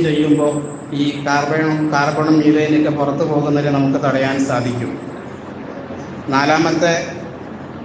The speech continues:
പരിഹാരമാർഗം സുസ്ഥിര ജീവിത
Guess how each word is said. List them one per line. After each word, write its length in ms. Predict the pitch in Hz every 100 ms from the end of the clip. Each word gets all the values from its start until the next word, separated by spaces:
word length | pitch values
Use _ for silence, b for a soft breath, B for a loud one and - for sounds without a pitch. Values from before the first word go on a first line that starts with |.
| - - 143
പരിഹാരമാർഗം 880 | 147 147 160 160 156 151 151 151 151 - - - - - -
സുസ്ഥിര 540 | 139 - - 180 180 175 175 147
ജീവിത 340 | 151 151